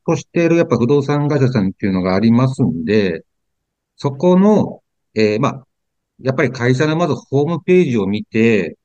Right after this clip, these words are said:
そこにちゃんと特化しているような、えー、内容の会社案内とか見ていただいて、で、さらに、今結構ホームページでもやっぱブログとか、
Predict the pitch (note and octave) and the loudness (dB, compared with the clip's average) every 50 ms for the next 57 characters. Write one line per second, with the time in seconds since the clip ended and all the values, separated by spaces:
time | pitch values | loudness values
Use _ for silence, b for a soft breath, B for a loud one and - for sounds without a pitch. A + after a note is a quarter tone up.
0 | _ _ _ _ _ _ _ _ _ _ _ _ _ _ - B2+ B2+ C3 C#3+ D3+ | _ _ _ _ _ _ _ _ _ _ _ _ _ _ -14 -12 -8 -8 -6 -6
1 | D#3+ D3 C3 - E3 D#3+ D#3+ D#3 E3 D#3+ E3 - F#3 F#3 F#3+ - - F3 A#2 G#2+ | -6 -6 -4 -4 -4 -4 -2 -4 -4 -4 -2 0 -2 -2 -2 -4 -4 -4 -4 -4
2 | - - - C3 B2 C3 C3 C#3 D3 C#3 G#2 F#2 F2+ F2 F2+ _ _ _ _ _ | -4 -4 -2 -2 0 2 0 2 2 0 0 0 -2 -4 -6 _ _ _ _ _
3 | - - A2+ G#2+ G2+ G2 G2+ G2 G2 G2 G2 G2+ - _ _ _ _ - A2 A2 | -10 -4 -2 0 0 2 2 2 0 0 -2 -4 -12 _ _ _ _ -4 0 0
4 | A2+ A2+ A2+ A2 A#2 A#2 A2+ A2+ A2+ A2+ A#2 A#2 A2+ A2+ A2 A2 - _ _ _ | 2 2 4 4 4 4 4 2 2 0 0 0 0 0 -2 -2 -6 _ _ _
5 | _ _ _ _ _ _ _ _ _ _ _ _ - B2+ B2 A2 - - _ _ | _ _ _ _ _ _ _ _ _ _ _ _ -2 0 0 0 -2 -10 _ _
6 | - A#2+ A2+ A2 A2+ A2+ G#2+ F#2+ E2+ D#2 D#2+ D2+ - F#2 G#2 - - _ _ _ | -6 -2 0 2 2 2 2 0 -4 -8 -10 -8 -6 -6 -6 -8 -12 _ _ _
7 | _ _ _ _ _ _ _ _ - B2 B2 A#2+ A2 A2+ A2+ F#2+ - - F2+ F#2 | _ _ _ _ _ _ _ _ -6 -2 -2 -2 -2 -2 -2 -2 0 0 -2 0
8 | F2 F#2+ F2+ F2+ F2 F2 D#2 - - - A2+ G#2 F#2 E2 D#2 - _ _ _ _ | 0 0 2 2 0 -2 -4 -6 -4 -2 0 0 0 -2 -6 -10 _ _ _ _
9 | - C#3+ A#2+ C3 C3+ - - - A3 A3+ A3+ F#3 A#2 F#2+ A#2 B2+ - - - _ | -2 -2 -2 -2 -4 -10 -4 -2 0 0 0 0 0 2 2 2 0 0 -4 _
10 | _ _ _ _ _ - F3+ G3+ F3+ A#2+ - - - - - - G#2+ F#2 - - | _ _ _ _ _ -4 -2 0 0 -2 -2 -4 -8 -8 -4 -4 -4 -4 -4 -6
11 | B2 B2 C#3 F3 F3 - G3 G3+ F3+ C#3 B2+ A2 G2+ - - F2+ D#2+ D#2+ - _ | -6 -4 -4 -4 0 2 2 2 2 2 0 0 0 -2 -6 -8 -8 -8 -12 _
12 | _ _ _ _ _ _ _ _ _ - A2+ B2+ C3 D#3 D#3 F3 F#3 F3+ G3 F#3+ | _ _ _ _ _ _ _ _ _ -2 2 2 2 2 2 0 -2 0 0 -2
13 | F#3+ A2 E2+ E2+ - | -2 -2 -6 -6 -10